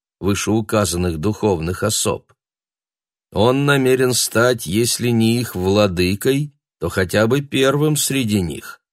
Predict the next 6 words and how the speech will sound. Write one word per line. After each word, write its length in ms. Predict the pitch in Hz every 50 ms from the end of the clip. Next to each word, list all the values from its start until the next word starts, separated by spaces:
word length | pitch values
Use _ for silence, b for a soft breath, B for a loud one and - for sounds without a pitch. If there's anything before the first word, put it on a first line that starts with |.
| _ _ _ _ _ _ _ _ _ _ _
Он 260 | - 87 92 95 98 98
намерен 460 | 98 98 104 110 107 104 104 98 80
пасти 800 | - - 90 85 - - - - - - - 151 156 - - _ _ _ _ _ _ _ _
и 260 | 98 95 92 90 90
иметь 500 | 95 92 87 90 123 156 - - - -
посомых. 800 | - 76 - - - - 82 71 65 - - - - - - -